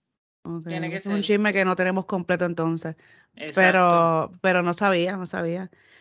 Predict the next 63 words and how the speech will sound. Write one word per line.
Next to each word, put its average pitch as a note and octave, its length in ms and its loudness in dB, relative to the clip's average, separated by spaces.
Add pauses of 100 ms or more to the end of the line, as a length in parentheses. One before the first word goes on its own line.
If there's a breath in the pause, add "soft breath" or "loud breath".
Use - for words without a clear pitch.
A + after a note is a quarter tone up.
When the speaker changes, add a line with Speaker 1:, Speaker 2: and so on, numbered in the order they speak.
(120)
Speaker 1:
Este, G3 340 2
Molusco F#3+ 340 2
está C4+ 160 2
buscando C4+ 400 2
que C4 60 0
le A#3+ 80 4
metan A3 220 2
las A#3 100 0
manos. G3 400 0
<laughs> D3+ 420 -14
Speaker 2:
De E3 160 2
verdad D3 320 0
que F#3 220 -2
sí. D#3+ 500 -6
Speaker 1:
Porque G3+ 280 -2
Speaker 2:
Él F#3+ 60 2
Speaker 1:
él G3 60 4
Speaker 2:
tiene A#3+ 160 4
Speaker 1:
habla C#4+ 160 2
de, C#4+ 160 -2
de A#3 160 -4
todo B3 180 -2
el B3 100 -2
mundo, C#4 420 -4
¿y G#3+ 60 -6
te G#3+ 200 0
Speaker 2:
Sí. G3 80 2
Speaker 1:
acuerdas A3 340 0
cuando A3+ 340 0
fue G3+ 120 -4
lo G#3+ 80 -2
de B3 140 -2
su C4 180 -4
hijo? C4 400 -2
Que G3+ 160 -2
no, G3+ 120 -4
no G3+ 180 -4
se A#3 100 -8
podía B3 280 0
hablar B3+ 340 2
de A#3+ 140 -2
na-, A#3+ 120 -8
y - 40 -12
para F#3 240 6
mí G3 40 6 (100)
que G#3 60 2
Speaker 2:
Ah, - 40 2
Speaker 1:
él - 60 -6
compró B3 420 2
Speaker 2:
sí. - 20 6
Speaker 1:
los B3 100 4
medios A#3 360 0
y A3 40 2
eso A#3 160 -2
porque B3+ 240 -2
dejaron G3 440 -2
de G#3+ 80 2
hablar F3 360 0
de, E3 320 -6 (140)
de, F3 100 -6 (160)
de F3 120 -2
su G#3 60 2
Speaker 2:
Sí, G3 200 0